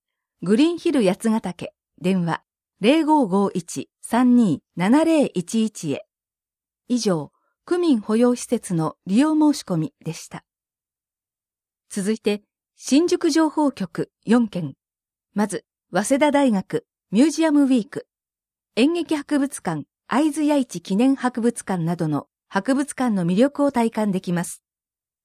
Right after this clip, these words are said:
六月二日金曜までの午前十時から午後四時三十分まで。会場、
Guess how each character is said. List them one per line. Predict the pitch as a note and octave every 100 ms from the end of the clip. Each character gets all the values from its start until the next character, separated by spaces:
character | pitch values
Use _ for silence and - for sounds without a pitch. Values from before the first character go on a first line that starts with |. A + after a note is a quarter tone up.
| -
六 | G3 G3+
月 | D#4+ E4 E4
二 | D#4+ -
日 | - D4+
金 | D4 D4+
曜 | D4 D4
ま | G#3
で | F3 D#3+
の | C#3 - _ _ G#3
午 | E4
前 | E4 B3
十 | F#3+ B3
時 | G3 F#3
か | D#3
ら | C#3+ _ -
午 | C#4+
後 | C#4 G#3
四 | A#3+
時 | G#3+
三 | - A3
十 | A#3+ A#3+
分 | - E3+
ま | D3+ C#3
で。 | - _ _ _ _ _ -
会 | A3 A3+
場、 | G#3 F#3 E3